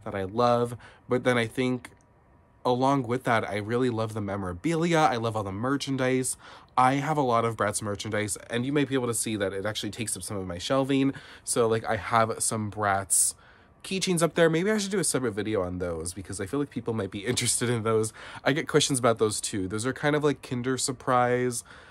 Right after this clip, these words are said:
keychains, but not quite. And then I have, like, perfume up there. I have some lip glosses. I have the Pez and Click dispensers. And then I have more keychains at the bottom down there. I'll do a separate video, maybe in my collection video whenever I do it. I have some Bratz makeup there, and there's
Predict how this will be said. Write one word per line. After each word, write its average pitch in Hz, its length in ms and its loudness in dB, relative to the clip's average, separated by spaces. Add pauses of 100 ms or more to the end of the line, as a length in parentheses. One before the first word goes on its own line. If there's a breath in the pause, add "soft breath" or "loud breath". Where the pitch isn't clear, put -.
(280 loud breath)
keychains, 123 580 0
but 113 120 0
not 101 220 0
quite. 107 640 -2 (340 loud breath)
And 120 80 0
then 117 100 2
I 107 40 2
have, 104 100 0
like, 98 160 -2
perfume 160 440 -2
up 151 140 -2
there. 147 200 4
I 131 60 6
have 113 140 2
some 104 140 -6
lip 117 300 0
glosses. 120 640 0
I 101 120 -6
have 107 160 -10
the 101 80 -8
Pez 120 520 -2
and 104 240 -8
Click - 280 -4
dispensers. 139 800 0 (400 loud breath)
And 127 80 0
then 127 80 2
I 127 40 4
have 120 100 2
more 117 220 2
keychains 120 640 -4
at 113 80 -6
the 120 80 -2
bottom 104 460 -2
down 104 280 -2
there. 104 340 0 (380 loud breath)
I'll 156 100 6
do 165 140 -2
a 156 40 2
separate 107 320 -2
video, 95 300 -2
maybe 120 280 0
in 117 80 0
my 107 100 0
collection 98 440 -8
video 95 240 -6
whenever 87 260 -6
I 85 60 -8
do 131 220 0
it. 131 200 0 (320 loud breath)
I 143 60 6
have 156 100 6
some 170 140 0
Bratz 143 240 4
makeup 120 380 0
there, 123 280 4
and 123 140 -4
there's 127 180 0